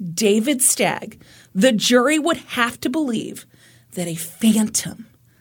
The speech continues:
third party had come into Bill Jennings' home that night and murdered him just after he'd written up a suicide note.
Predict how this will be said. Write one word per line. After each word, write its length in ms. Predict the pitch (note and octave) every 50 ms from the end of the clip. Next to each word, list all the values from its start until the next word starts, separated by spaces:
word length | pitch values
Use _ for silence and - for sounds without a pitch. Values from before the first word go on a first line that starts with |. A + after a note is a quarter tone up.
| _ _ _
third 640 | - - - - - G#3 G3+ G3+ G#3 A#3 B3 A3 -
party 520 | - - F3 E3+ - - - - - - _ _ _ - - - - _
had 340 | - A3 G#3 F#3+ F#3 - -
come 480 | - - - C#4 D4 D#4 E4 E4+ F4+ F#4+ - -
into 520 | C#4+ A#3 F#3 - - - - - - G#3+
Bill 560 | F3+ E3+ E3+ - C4 C#4 C#4+ D#4 E4+ F#4 F#4+ D#4
Jennings' 580 | B3 B3+ C#4 C#4+ C#4+ C#4 C#4+ C#4+ D4+ E4+ - -
home 420 | - C#4+ A#3 D#3 C3+ - - - - - - - - -
that 480 | F3+ E3+ F#3 A3+ B3+ C4+ D#4 E4+ -
night 460 | C4 C4 C4+ A3+ D#3+ D3 D3 - - - - - - - -
and 320 | - C#4+ D4 C#4+ C#4 C4+ B3+
murdered 460 | B3+ C4 C#4+ D4+ E4+ E4 D#4+ D#4 B3
him 300 | A#3+ G#3+ C#3+ B2+ - - - - - - -
just 800 | - - - A4 B4 C#5 D5+ E5 E5 E5+ F5 F5 D#5+ - - -
after 440 | F4 F4+ E4+ D#4+ D#4 - A#3+ F#3+ F3+
he'd 260 | F3+ F3+ A#3 A3 G3
written 500 | G3+ G#3 A3+ C#4+ D4 D#4 - D4 D4 C#4+
up 340 | C4+ G#3+ E3 - - - - - _ _ _ _ _ _ _ _ _
a 80 | A3+ A3+
suicide 640 | A3 - - F3+ - D#3 - - - - F3+ F3+ -
note. 140 | - - -